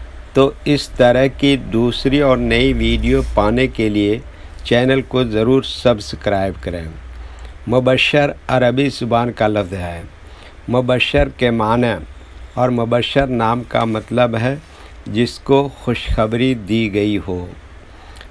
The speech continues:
जिसको बशारत मिली हो। बशारत याफ्ता। मुबश्शर में पाँच हरूफ हैं, मीम, बे, डबल शीन,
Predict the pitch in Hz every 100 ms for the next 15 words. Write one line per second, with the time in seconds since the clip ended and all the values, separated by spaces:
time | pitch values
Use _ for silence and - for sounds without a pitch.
0 | - 113 - - 139 127 110 - 120 120
1 | 123 - 101 98 95 82 85 73 - -
2 | - - - - - 107 120 - 123 123
3 | 135 131 - 117 110 104 - 120 98 -
4 | - - - - - - - - - 120
5 | 120 127 - 143 143 131 131 135 - 117
6 | 120 113 - 107 104 95 95 92 82 -
7 | - - - - - - 113 123 131 139
8 | 147 165 - - - 110 127 131 139 151
9 | 185 - - - - 87 92 123 127 127
10 | - - 131 135